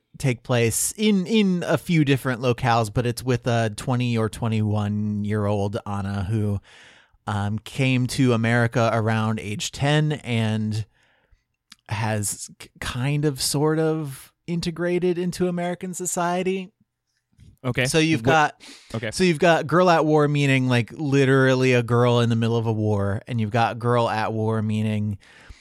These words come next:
Speaker 1: this girl who was old enough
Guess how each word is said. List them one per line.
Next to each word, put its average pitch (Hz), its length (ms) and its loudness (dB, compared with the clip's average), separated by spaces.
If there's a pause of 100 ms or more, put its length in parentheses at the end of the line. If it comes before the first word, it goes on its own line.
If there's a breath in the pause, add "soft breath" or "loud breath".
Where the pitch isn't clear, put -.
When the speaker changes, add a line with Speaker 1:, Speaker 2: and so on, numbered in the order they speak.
(240 loud breath)
Speaker 1:
this 113 540 -2 (280)
girl 123 380 2
who 123 600 -2 (500)
was 139 340 2
old 160 240 4
enough 143 600 0